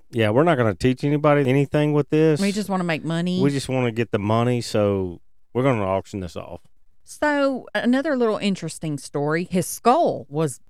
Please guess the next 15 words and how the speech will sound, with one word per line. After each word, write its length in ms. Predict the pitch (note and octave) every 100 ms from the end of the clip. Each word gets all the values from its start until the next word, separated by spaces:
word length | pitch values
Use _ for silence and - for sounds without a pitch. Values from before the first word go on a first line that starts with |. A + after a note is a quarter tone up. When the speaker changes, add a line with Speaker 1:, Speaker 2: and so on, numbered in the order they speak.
| -
Speaker 2:
it 60 |
was 160 | D#3+ D#3
either 160 | F3
bought 480 | C#3+ B2 D#3 G3 A3 -
or 200 | D#3 F#3
it 60 | A3
was 120 | C#4
stolen. 680 | - D4+ C4+ C4+ C4 C4+ C4
Nobody 360 | F3+ F3 A3+ C#4+
knows. 920 | C#4+ B3 A3 A3 A3+ A#3 B3+ - - - - -
Um, 580 | G3+ G#3 G3+ G3 F#3+ G3+ - -
by, 720 | - E3 F#3 F3+ E3+ E3+ D#3 - -
uh, 140 | E3 D#3
the 180 | D#3+
collector 1300 | E3 F#3 E3 F3 F#3+ - - G3 F#3+ F#3 F#3 F3+ F3